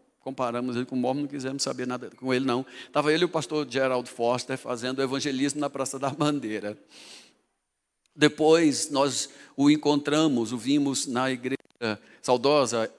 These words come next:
Missão Nova Vida, lá no Catolé, e ele pregou uma mensagem maravilhosa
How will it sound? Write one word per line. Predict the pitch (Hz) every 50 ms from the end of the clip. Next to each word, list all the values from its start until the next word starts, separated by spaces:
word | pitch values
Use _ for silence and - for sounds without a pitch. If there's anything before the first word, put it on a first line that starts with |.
| - -
Missão | 113 113 117 131 123 - - - 147 151 156
Nova | 143 131 123 131 127
Vida, | 117 107 123 143 147 135 101 101 90 87 98 _ _ _ -
lá | 110 131 147 156
no | 143 123
Catolé, | - - 123 - - 113 107 101 101 107 120 139 151 - _ _ _ _ _ _ _ _ _ - - - _ _ _ _ _ _ _ _
e | 120 123 135
ele | 139 143
pregou | 147 160 160 156 147 139 147 156 156 160 156
uma | 156 147
mensagem | 147 147 147 139 - - 143 147 151 135 147
maravilhosa | 143 147 147 147 139 139 143 135 131 139 147 147 135 143 143 143